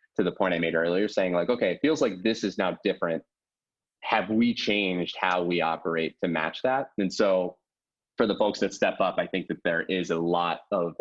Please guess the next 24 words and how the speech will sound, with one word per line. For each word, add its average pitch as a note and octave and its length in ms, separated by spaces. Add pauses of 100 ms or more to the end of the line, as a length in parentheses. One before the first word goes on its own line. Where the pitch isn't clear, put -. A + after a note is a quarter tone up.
opportunity F2 600
for F2+ 80
their D#2+ 180
own E2+ 120
careers D2+ 420
to, D#2+ 240 (560)
to G#2+ 80
hitch G#2 240
their F#2 160
wagon E2 400
to E2+ 120
something E2+ 380
that's - 440
very E2+ 280
top E2 300
of E2 140
mind D#2+ 320
for E2 100
the, D#2 320
the E2+ 80
C-suite E2 440
within - 200
their E2 160
orgs. - 540